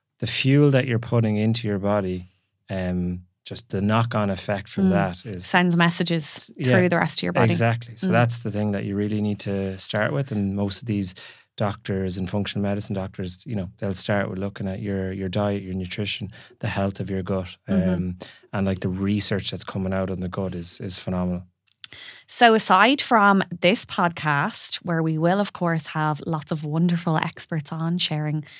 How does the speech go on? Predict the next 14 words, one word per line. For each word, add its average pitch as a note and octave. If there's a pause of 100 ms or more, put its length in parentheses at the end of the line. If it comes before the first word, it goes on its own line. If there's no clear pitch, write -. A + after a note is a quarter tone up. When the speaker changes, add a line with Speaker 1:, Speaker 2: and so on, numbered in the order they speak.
(220)
Speaker 2:
their D3
tips -
and C#3+
tricks -
and D#3 (340)
everything E3+
that D#3+
we D#3+
feel E3
people E3+
really D#3+
need D#3
to E3+
know, D#3+